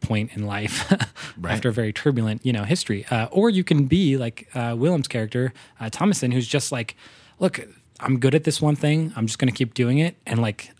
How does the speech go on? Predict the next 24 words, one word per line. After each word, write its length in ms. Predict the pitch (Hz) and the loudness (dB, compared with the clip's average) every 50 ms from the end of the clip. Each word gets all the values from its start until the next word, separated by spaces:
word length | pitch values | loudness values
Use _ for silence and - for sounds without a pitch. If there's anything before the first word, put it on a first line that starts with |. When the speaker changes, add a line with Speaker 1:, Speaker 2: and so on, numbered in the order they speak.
| _ - - | _ -20 -14
Speaker 1:
I 540 | - - 113 110 113 113 117 117 117 117 110 - _ _ _ _ _ | -6 -4 -2 -2 0 0 0 0 0 0 -2 -6 _ _ _ _ _
care 240 | - - 127 120 131 | -6 -2 0 2 2
about 260 | 143 143 151 156 156 | 4 4 2 2 2
this 220 | - 190 190 - - | 2 0 0 0 -2
and 100 | 113 104 | -2 0
I'm 80 | 107 | 0
just 100 | 113 110 | -2 0
gonna 140 | - 127 113 | 0 -2 -2
protect 320 | - - - - - - | -2 -2 -2 -2 -2 -2
it. 60 | 120 110 | -2 -2
I 60 | 110 | 0
don't 120 | 113 117 | -2 -2
care 140 | 113 - 117 | -2 -6 -6
who 120 | 101 - | -4 -4
you 200 | 113 107 107 107 | -4 -4 -2 0
are. 40 | 110 | 0
I 40 | 147 | 0
don't 100 | 147 123 | 0 0
care 140 | - - 117 | -2 -6 -6
what 80 | 104 | -6
the 80 | - 104 | -4 -4
rules 200 | 104 104 113 120 | -4 -4 -2 -2
are. 140 | 143 160 175 | -2 -2 0
Like, 240 | 156 123 110 - | -2 -2 -4 -6